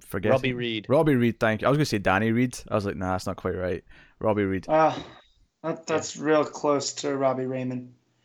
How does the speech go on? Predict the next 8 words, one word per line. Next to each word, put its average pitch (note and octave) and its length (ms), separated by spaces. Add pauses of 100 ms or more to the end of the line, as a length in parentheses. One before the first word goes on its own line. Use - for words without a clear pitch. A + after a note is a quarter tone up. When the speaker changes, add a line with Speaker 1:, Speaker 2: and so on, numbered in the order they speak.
(140)
Speaker 3:
Ronnie D#3 280
Raymond. C3 420 (640)
Robbie C#3 220
Reed, C#3 340
Ronnie C3+ 240
Raymond. C#3 640
They - 80
had C#3 340